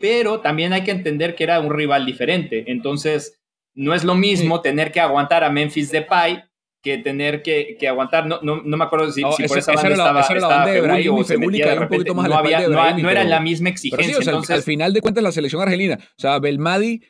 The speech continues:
Speaker 2: los rotaba permanentemente, eh, en el cuatro dos tres uno, Mahrez por la derecha, Brahimi por la izquierda y en el centro Feguli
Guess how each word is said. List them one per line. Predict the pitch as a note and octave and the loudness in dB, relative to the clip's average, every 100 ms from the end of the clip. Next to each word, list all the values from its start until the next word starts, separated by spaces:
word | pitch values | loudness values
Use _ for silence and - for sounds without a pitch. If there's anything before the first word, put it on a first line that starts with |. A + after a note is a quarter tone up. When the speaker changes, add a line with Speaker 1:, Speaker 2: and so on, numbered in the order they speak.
| - | -6
Speaker 2:
los | C#3 D3+ | -2 0
rotaba | D#3 E3 G3 | 0 0 0
permanentemente, | F#3+ D#3 D3+ D#3 F#3 F#3+ D3 B2 A2+ - | 0 -2 -2 -2 -2 -2 -2 -2 -4 -4
eh, | A#2 A2 | -4 -4
en | A2+ B2 | -4 -4
el | |
cuatro | A#2 D#3+ G3 | -2 -2 0
dos | F#3 | 0
tres | F#3+ F#3 | 0 0
uno, | A3 G#3 | 0 0
Mahrez | E3+ C3 C#3+ | 0 0 -2
por | F#3 F#3 | -2 0
la | E3 | 0
derecha, | D3 D3+ F#3 F3+ A#2 | 2 0 0 -2 -2
Brahimi | A#2+ C3 D#3+ | 0 0 -2
por | F3 E3+ | -2 -2
la | |
izquierda | E3 G3+ F3+ C3 | -2 -2 -2 -2
y | |
en | A#2+ | -2
el | A#2 | -4
centro | - C3+ E3+ | -4 -4 -4
Feguli | E3+ E3+ F3+ F#3+ G3 | -2 0 0 0 -2